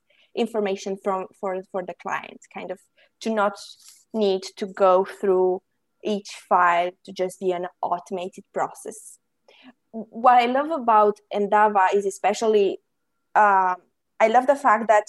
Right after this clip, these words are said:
you don't have to do the same thing all the time. So you can be in a project when you're doing, for example, N L P, and afterwards you can move into a project when you do machine learning,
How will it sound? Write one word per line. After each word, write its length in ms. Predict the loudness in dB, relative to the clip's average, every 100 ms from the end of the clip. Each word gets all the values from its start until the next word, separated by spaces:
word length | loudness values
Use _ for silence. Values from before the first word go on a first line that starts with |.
| -6
you 180 | -6 -2
don't 240 | 0 -2 -4
have 180 | -10 -10 -10
to 80 |
do 320 | -4 0 2 0
the 60 | -6
same 640 | -12 -10 -4 -2 -2 -8 -12 _ _ _ _ _ _ _ _ _ _ _
thing 300 | -4 -2 -2 -6 -4
all 200 | -2 -2
the 100 | -4
time. 400 | -6 -4 -4 -6 _ _ _ _ _ _ _ _ _
So 220 | -6 -4
you 140 | -2 -4
can 180 | -4
be 120 | -4 -4
in 80 | -6
a 40 |
project 680 | -6 -2 -2 0 -4 _ _ _
when 260 | -6 -4
you're 200 | -4 -6 -6
doing, 260 | -6 -6
for 120 | -8
example, 340 | -8 -6 -6 -6 -6
N 120 | -6
L 100 | -6
P, 320 | -2 -2 -2 -8 _ _ _ _
and 100 | -2
afterwards 640 | 2 0 0 0 2 0 -2
you 60 | -6
can 180 | -4 -2
move 180 | -2
into 180 | -4 -4
a 60 | -6
project 420 | -4 -4 -4 -6
when 160 | -8 -6
you 80 | -4
do 120 | -6
machine 280 | -6 -4 -2
learning, 380 | -2 -4 -8